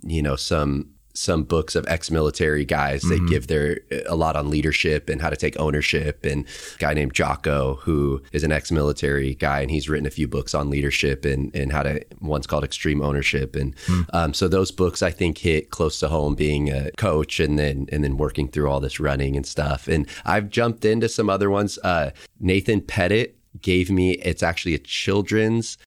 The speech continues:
Speaker 2: Nathan Ardeen, a middle school dean student?
Speaker 1: Yes, our dean, middle school dean. Yeah, he's a good friend of mine. He's coaches basketball with
Speaker 2: Mm-hmm.
Speaker 1: me. And he gave a book that he loved, a series that is a, it's a children's, like, sci-fi series.
Speaker 2: Hmm.
Speaker 1: And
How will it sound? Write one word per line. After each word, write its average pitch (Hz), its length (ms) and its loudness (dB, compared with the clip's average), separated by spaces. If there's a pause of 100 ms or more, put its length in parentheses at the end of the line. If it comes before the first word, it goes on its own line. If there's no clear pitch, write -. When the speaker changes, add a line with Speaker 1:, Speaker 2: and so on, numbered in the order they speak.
(120)
Speaker 2:
Nathan 95 260 2
Ardeen, 92 400 2
a 90 180 -2
middle 110 160 4
school 113 160 0
dean 98 140 2
student? 104 400 0
Speaker 1:
Yes, 95 220 2
our 87 140 2
dean, 92 280 4
middle 95 160 4
school 104 160 0
dean. 85 220 4
Yeah, 82 100 4
he's 104 160 2
a 95 140 2
good 104 200 0
friend 95 200 2
of 90 60 2
mine. 85 220 2
He's 82 300 -6
coaches 85 320 -2
basketball 80 360 -2
with 87 100 4
Speaker 2:
Mm-hmm. 85 260 4 (220)
Speaker 1:
me. 85 100 -2
And 92 160 2
he 120 180 0
gave 110 240 2
a 90 60 2
book 85 300 0
that 76 100 -2
he 98 220 0
loved, 78 480 0 (240)
a 82 80 0
series 85 760 0 (400)
that 80 240 0
is 78 400 0
a, 73 600 0 (100)
it's 101 160 -6
a 80 40 -10
children's, 98 680 0
like, 69 160 -6
sci-fi 90 580 -2
series. - 580 -8 (340)
Speaker 2:
Hmm. 127 200 0
Speaker 1:
And 87 500 2